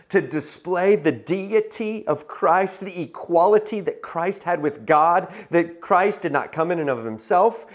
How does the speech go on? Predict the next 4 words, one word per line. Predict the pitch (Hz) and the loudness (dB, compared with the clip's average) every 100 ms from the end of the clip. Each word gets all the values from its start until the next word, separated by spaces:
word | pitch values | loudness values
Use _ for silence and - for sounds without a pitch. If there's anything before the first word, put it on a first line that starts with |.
| - | -14
He | 160 | -12
came | 131 - 160 175 202 220 220 - _ _ _ _ _ - 110 | -12 -4 -2 0 0 -2 -6 -12 _ _ _ _ _ -8 -4
being | 165 190 180 190 180 - - 107 | -2 0 -2 -2 -4 -10 -16 -2
God. | 139 160 175 208 254 240 | 2 4 4 2 0 -4